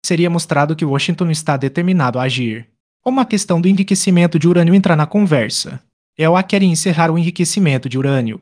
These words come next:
O Irã afirma que não pode abandonar essa atividade. O impasse permanece e, se o Irã não cumprir, podem surgir campanhas maiores. Qual é a posição de Israel e de outros aliados com esse cenário?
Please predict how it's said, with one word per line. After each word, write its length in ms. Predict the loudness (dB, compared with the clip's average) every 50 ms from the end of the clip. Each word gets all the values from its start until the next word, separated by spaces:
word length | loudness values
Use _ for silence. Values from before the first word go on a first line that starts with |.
| _
O 80 | -4 -2
Irã 160 | 0 2 2
afirma 380 | 0 0 -2 -2 -2 0 0 0
que 120 | 0 0
não 220 | 2 2 2 2 0
pode 360 | -2 -2 0 0 2 2 2
abandonar 480 | 2 2 2 2 2 2 2 2 2
essa 160 | 2 0 -2 -2
atividade. 680 | -2 -2 0 -2 0 0 -2 -2 -2 -4 -8 -12 -16 -20 _ _ _ _ _ _ -8
O 80 | -6
impasse 380 | -6 -4 -2 -2 -2 -2 -2 -4
permanece 580 | -4 -4 -2 -2 0 0 0 -2 -2 -4 -4 -2
e, 300 | -2 -2 -2 -2 -4 -8
se 180 | -12 -10 -6 -4
o 60 | -2
Irã 140 | -2 -2 -2
não 140 | -2 -2 -2
cumprir, 500 | -2 -4 -4 -2 -2 -2 -2 -4 -6 -8 _
podem 240 | -4 -4 -2 0 -2
surgir 420 | -2 -2 -2 -2 -2 0 -2 -2 -2
campanhas 480 | -4 -6 -4 -2 -2 -2 0 0 -2 -4
maiores. 760 | -4 -4 -4 -2 -2 -2 -4 -4 -8 -10 -12 -12 -14 -16 _ _ _ _ _ _
Qual 160 | -4 -2 0
é 60 | 0
a 60 | 0 -2
posição 420 | -2 -4 -6 -4 -4 -2 -2 -2
de 100 | 0 -2
Israel 520 | -2 -2 0 0 0 0 0 0 -2 -4 -4
e 80 | -6
de 100 | -4 -2
outros 300 | -2 -2 -2 -2 -4 -2
aliados 460 | -2 -2 -2 -2 -2 -2 -2 -4 -6 -6
com 100 | -4 -4
esse 160 | -4 -4 -6
cenário? 540 | -6 -6 -4 -4 -4 -6 -8 -10 -14 -16